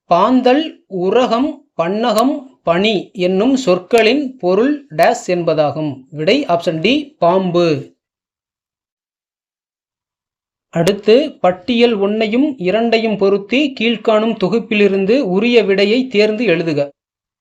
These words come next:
விடை பார்த்தீங்கன்னா, ஆப்ஷன் ஏ, பாடு என கூறியவுடன் பாடுபவர் ஆசுகவி, ஓசை நலம் சிறக்க பாடுபவர் மதுரகவி,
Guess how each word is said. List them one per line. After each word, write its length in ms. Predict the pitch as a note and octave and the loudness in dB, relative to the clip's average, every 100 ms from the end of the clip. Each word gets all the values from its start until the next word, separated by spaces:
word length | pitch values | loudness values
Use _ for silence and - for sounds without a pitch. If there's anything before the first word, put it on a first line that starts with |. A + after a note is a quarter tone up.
| _ _ - | _ _ -6
விடை 240 | D#3+ F#3 | 0 2
பார்த்தீங்கன்னா, 360 | G3 F#3+ F#3+ B3 | 2 2 0 0
ஆப்ஷன் 380 | G3 F#3 F#3 F3 | 0 -2 -2 0
ஏ, 400 | F3+ B3+ C4 _ _ _ | 2 0 -2 _ _ _
பாடு 480 | - F3 A3 A3+ C4 | -2 2 2 2 0
என 220 | G#3+ G3+ | 0 -2
கூறியவுடன் 840 | G#3+ G#3 A3 A3 G3+ F3+ G3+ C#4 - - | -4 -6 -6 -2 0 2 0 0 -8 -2
பாடுபவர் 720 | F3 G3+ G#3 F#3 F3 A3 B3+ - _ _ _ - | 2 2 2 2 2 2 0 -10 _ _ _ -8
ஆசுகவி, 560 | F#3 A#3+ A#3+ F3+ D3+ C#3+ C#3+ _ _ _ _ _ _ _ _ _ | -6 -4 -2 -2 -2 -4 -10 _ _ _ _ _ _ _ _ _
ஓசை 520 | E3 A3+ C4 B3 A#3+ | 0 2 2 0 0
நலம் 460 | G#3+ G3+ A#3 D4 - | 0 0 0 -4 -10
சிறக்க 640 | - - F#3+ A3+ - F#3 - | -12 -4 -4 -4 -4 -4 0
பாடுபவர் 680 | G3 G3+ F#3 E3+ G3+ C4+ - _ _ _ _ _ - | 0 2 0 2 2 0 -6 _ _ _ _ _ -10
மதுரகவி, 800 | E3+ G3 B3+ G3+ D#3+ D3 C#3+ | -6 -2 0 0 0 -2 -6